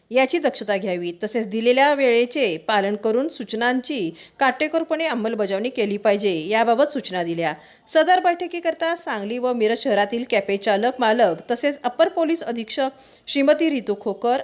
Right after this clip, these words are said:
अण्णासाहेब जाधव, उपविभागीय पोलीस अधिकारी शहर विभाग सांगली, प्रणील गेल्डा,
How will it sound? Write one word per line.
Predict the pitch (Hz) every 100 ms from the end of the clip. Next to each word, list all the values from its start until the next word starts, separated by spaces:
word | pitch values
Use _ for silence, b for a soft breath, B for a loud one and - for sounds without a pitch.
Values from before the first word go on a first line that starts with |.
| -
अण्णासाहेब | 202 208 208 214 196
जाधव, | 196 180 202 214
उपविभागीय | 247 311 339 330 302 294 294
पोलीस | 294 233 202 214
अधिकारी | 214 214 240 247 196 156 B B B
शहर | - 302 330
विभाग | 339 320
सांगली, | 330 - 233 208 208 165 165 b _
प्रणील | 269 269 302 311
गेल्डा, | 262 226 214 220